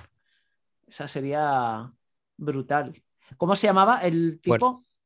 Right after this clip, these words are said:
Speaker 2: el
Speaker 1: ¿Has
Speaker 2: tipo se
Speaker 1: dicho?
Speaker 2: llama Samuli, Samuli
Speaker 1: Sí, sí.
Speaker 2: y Makinen,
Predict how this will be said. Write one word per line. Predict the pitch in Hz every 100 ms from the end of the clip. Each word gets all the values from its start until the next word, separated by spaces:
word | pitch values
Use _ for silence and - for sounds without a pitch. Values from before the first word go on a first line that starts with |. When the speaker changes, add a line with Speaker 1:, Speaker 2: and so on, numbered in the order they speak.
| _ _ _ _ _ -
Speaker 2:
el | 95
Speaker 1:
¿Has | 165 156
Speaker 2:
tipo | 127
se | 127
Speaker 1:
dicho? |
Speaker 2:
llama | 123 113
Samuli, | - 131 151 156 165 - _
Samuli | - 104 127 143 170 180 _ -
Speaker 1:
Sí, | - 170 247
sí. | - _ _ _ _ _ _ _ -
Speaker 2:
y | 92 85 85 85
Makinen, | 104 110 110 117 143 165